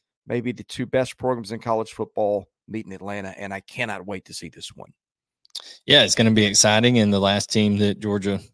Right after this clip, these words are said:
Speaker 2: lost to was this Alabama team in the, in the S E C championship in twenty twenty-one before their streak started there in the playoffs thereafter, subsequently beating the Alabama team to win that first national championship in forty years.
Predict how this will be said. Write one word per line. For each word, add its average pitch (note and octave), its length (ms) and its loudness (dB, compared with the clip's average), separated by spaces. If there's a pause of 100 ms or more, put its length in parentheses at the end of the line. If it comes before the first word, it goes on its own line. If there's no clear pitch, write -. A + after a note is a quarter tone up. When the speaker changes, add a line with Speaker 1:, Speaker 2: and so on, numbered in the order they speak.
(200)
Speaker 2:
lost G2+ 300 0
to A#2 160 4
was G2+ 300 0
this G2+ 360 -4 (100)
Alabama A#2+ 460 0
team G2+ 320 -2
in G2 160 0
the, G#2+ 240 2
in G#2+ 160 -2
the G#2 180 0
S G#2+ 200 -2
E G#2+ 60 -6
C G#2+ 320 -6
championship A2 800 -2 (360)
in G2 280 -2
twenty G2+ 300 -4
twenty-one G#2 680 0
before F#2+ 360 -4
their F2+ 340 -6 (160)
streak G#2 340 -2
started G2 560 -2 (300)
there G#3 280 0
in G#2+ 200 -2
the F#2+ 80 -2
playoffs G2 540 0
thereafter, G2 680 -2 (360)
subsequently G#2 720 0
beating A2+ 440 0
the G#2+ 80 2
Alabama G#2 520 0
team A2+ 320 0
to A2 100 4
win A2 220 0
that G#2 220 -4
first A2 300 -4
national G#2 340 -4
championship G#2+ 560 -2
in G2+ 140 -4
forty G#2+ 300 -4
years. G2+ 420 -2